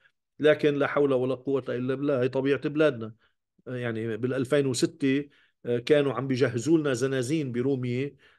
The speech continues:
على أساس أنه الحرب ستنتهي بهزيمة المقاومة، وأن أمثالي من الذين قاتلوا دفاعًا عنها ووقفوا بكل ثقلهم إلى جانبها وجيشوا الرأي العام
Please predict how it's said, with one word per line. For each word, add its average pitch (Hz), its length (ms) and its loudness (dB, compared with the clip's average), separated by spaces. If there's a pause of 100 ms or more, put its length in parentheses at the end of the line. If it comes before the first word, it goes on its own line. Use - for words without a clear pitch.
(140)
على 139 280 4
أساس 135 360 2
أنه 127 120 -6
الحرب 127 320 -2
ستنتهي 120 640 -2
بهزيمة 120 1200 0
المقاومة، 139 720 0 (340)
وأن 143 300 2
أمثالي 143 580 4
من 123 360 -6
الذين 127 500 0
قاتلوا 131 680 2
دفاعًا 117 560 -4
عنها 117 260 -4
ووقفوا 120 640 -2 (380)
بكل 135 380 4
ثقلهم 123 460 0
إلى 123 200 0
جانبها 123 520 0
وجيشوا 120 640 2
الرأي 127 260 -6
العام 123 400 -2